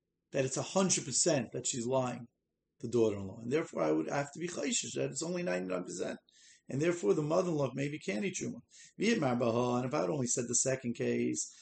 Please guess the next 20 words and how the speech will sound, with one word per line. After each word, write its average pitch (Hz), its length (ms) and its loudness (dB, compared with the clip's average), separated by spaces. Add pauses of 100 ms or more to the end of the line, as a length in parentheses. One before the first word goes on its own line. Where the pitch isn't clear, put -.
(220)
of 117 200 0
the 123 240 4
mother-in-law, 123 560 0
daughter-in-law 165 500 2
relationship, 170 720 0
how 185 160 4
come 226 200 -2
Rabbi 139 260 2
Akiva? 113 360 -2 (380)
I'm 175 200 0
after, 185 260 2
maybe 190 320 2
that's 233 300 2
where 208 100 6
Rabbi 143 200 4
Akiva 143 280 -2
says 156 960 4 (480)
that 147 460 6 (260)
the 131 160 0
mother-in-law 147 720 4